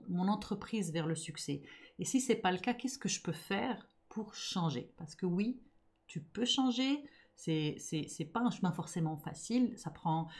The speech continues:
il faut avoir une, il faut en avoir conscience,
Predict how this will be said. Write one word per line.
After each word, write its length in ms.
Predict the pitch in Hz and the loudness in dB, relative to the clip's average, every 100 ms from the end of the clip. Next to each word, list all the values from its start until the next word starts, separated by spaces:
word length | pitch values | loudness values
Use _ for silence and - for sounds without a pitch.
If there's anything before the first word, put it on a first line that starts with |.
| - | -16
il 60 | - | -10
faut 140 | - | -2
avoir 240 | 156 156 170 | 2 4 4
une, 420 | 165 156 139 127 - _ _ _ _ - | 4 6 4 4 -4 _ _ _ _ -14
il 60 | - | -4
faut 100 | 160 | 2
en 80 | 147 | 4
avoir 260 | 156 - | 4 0
conscience, 920 | - 208 170 - 196 202 202 - - | -4 -4 -2 -2 0 -2 -4 -8 -10